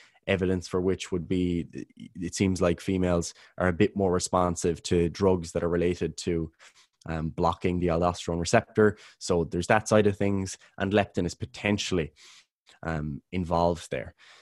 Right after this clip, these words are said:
So that's, that's again just kind of giving an appreciation for the fact that when you look through, um, this body of research, the, the mechanistic explanations are interesting, but it's very, very difficult to tease it out because when you look at o-,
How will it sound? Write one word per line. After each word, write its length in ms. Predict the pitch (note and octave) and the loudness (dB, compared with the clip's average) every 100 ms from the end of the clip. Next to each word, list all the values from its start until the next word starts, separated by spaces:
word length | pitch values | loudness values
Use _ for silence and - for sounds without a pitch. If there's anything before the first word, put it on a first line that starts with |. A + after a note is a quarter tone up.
| - | -6
So 460 | - G#2 F#2+ F2+ - _ _ _ _ _ _ | 2 4 4 2 -4 _ _ _ _ _ _
that's, 240 | B2+ B2 - B2 | 2 2 2 0
that's 240 | A#2 A#2 | 0 0
again 260 | A#2 A2 A2+ | 0 2 2
just 160 | G2 | 0
kind 180 | - G#2 | -2 -2
of 220 | F#2 D#2 | -2 -6
giving 320 | G#2 G#2 G2 G2+ | -2 0 0 0
an 60 | |
appreciation 560 | F#2 G#2 F#2 F#2 F#2 G2 | 0 -2 0 2 2 0
for 100 | F2 | -6
the 80 | E2+ | 0
fact 220 | F#2 F2 | 0 0
that 100 | - | -4
when 120 | G2+ | -2
you 140 | G2 F#2+ | -2 2
look 240 | G#2 G#2 | 0 0
through, 580 | - - G2 F#2+ F2+ E2 - | -8 0 2 2 0 -2 -12
um, 600 | - F2+ F2 E2+ E2 D#2 D#2 | -8 -4 -2 -4 -4 -6 -6
this 160 | F#2 | -4
body 320 | - F2 F#2 | 2 2 4
of 80 | F2 | 2
research, 640 | F#2 G#2 - F2 E2 - - | 2 2 2 2 0 -4 0
the, 180 | F2 | 2
the 140 | E2+ G2 | 2 2
mechanistic 1000 | A2 B2 F#2 G#2+ - - E2+ E2+ - - | 2 2 2 2 0 0 0 -2 -12 -8
explanations 760 | G2 - F2 F2 F#2+ A#2+ A#2 A2+ | -6 -4 -2 -2 0 2 2 0
are 160 | - F2+ | -4 -2
interesting, 540 | A#2+ B2+ - B2+ C3 A2+ | 0 0 0 0 2 0
but 100 | F2 | -2
it's 100 | E2+ | -8
very, 420 | F#2 A2+ G#2 F2 | 2 4 4 2
very 240 | F#2 F2+ | 2 2
difficult 400 | D#2+ - - D#2+ | 0 -4 -6 -8
to 80 | - | -8
tease 320 | - G2 E2 | -4 -2 0
it 60 | E2+ | 2
out 200 | F2 C#2+ - | 2 0 -8
because 480 | F#2+ - F#2+ E2+ - - - _ | -8 0 2 2 -4 -14 -20 _
when 180 | G2+ G2+ | 0 2
you 100 | F2+ | 6
look 260 | G2+ B2 G#2 | 6 6 4
at 160 | F2 - - | 2 0 -4
o-, 180 | F2 | -2